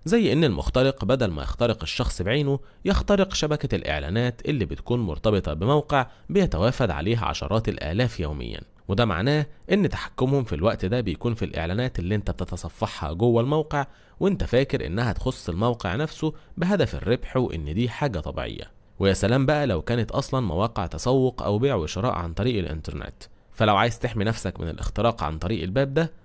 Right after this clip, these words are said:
فعل خاصية الاد بلوكر أو مانع الإعلانات الموجودة في المتصفح،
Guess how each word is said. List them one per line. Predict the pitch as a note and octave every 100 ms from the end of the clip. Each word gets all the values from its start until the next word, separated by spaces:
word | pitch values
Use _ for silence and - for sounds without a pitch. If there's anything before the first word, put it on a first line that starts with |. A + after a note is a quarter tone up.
| -
فعل | - G#3 F3 D#3+
خاصية | - - A#2 C3 C3+
الاد | F2 G2 F#2+
بلوكر | G#2 C#3+ D#3+ - -
أو | D#2
مانع | G2 G#2 E2+
الإعلانات | - F2 G2+ C#3+ C#3+ -
الموجودة | D#3 C#3+ D#2+ D2+ A2+ B2 G#2
في | -
المتصفح، | C#3 D#2 - D2+ - - - -